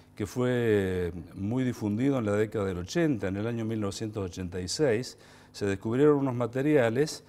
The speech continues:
que se denominan superconductores. Quizás para seguir debería, eh, explicar lo que es un superconductor muy brevemente. Es un material que no presenta resistencia al paso de la energía eléctrica.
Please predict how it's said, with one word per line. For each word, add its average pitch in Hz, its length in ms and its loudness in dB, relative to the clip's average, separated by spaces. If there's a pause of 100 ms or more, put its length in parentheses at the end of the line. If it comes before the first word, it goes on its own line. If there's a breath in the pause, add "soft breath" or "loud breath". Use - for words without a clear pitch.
(460 soft breath)
que 123 440 4
se - 180 -6
denominan 110 500 0
superconductores. 107 1300 0 (260)
Quizás 117 260 -6
para 107 180 2
seguir 113 300 -4
debería, 107 640 0 (160)
eh, 87 160 -8
explicar 95 380 -2
lo 113 120 -2
que 113 60 -4
es 104 60 -4
un 104 100 -4
superconductor 95 1000 -4 (280 soft breath)
muy 135 180 2
brevemente. 127 720 2 (280 loud breath)
Es 143 160 -2
un 151 80 2
material 147 500 4
que 135 160 0
no 165 220 0
presenta 156 600 0
resistencia 143 840 -2
al 101 220 -4
paso 131 280 -2
de 110 60 0
la 95 100 -4
energía 92 340 -6
eléctrica. 85 640 -6